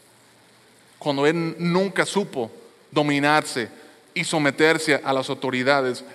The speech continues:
en su vida? ¿Por qué creen que hay tanto problema en nuestra comuni-, en nuestras comunidades y nuestro país y en el mundo en sí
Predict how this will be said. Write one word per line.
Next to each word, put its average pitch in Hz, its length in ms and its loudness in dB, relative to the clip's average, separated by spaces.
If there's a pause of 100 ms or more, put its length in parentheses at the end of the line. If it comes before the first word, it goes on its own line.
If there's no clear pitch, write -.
en 143 160 -6
su 160 120 -4
vida? 165 180 2
¿Por 180 180 0
qué 254 180 4
creen 214 360 4 (200)
que 196 120 4
hay 214 120 6
tanto 254 460 4
problema 214 500 6
en 170 140 2
nuestra 170 320 0
comuni-, 175 460 0
en 156 100 2
nuestras 156 340 -2
comunidades 156 760 2
y 165 60 -2
nuestro 147 340 -4
país 185 500 -2 (240)
y 180 140 2
en 180 80 4
el 160 160 2
mundo 233 420 6
en 156 120 0
sí 139 260 -2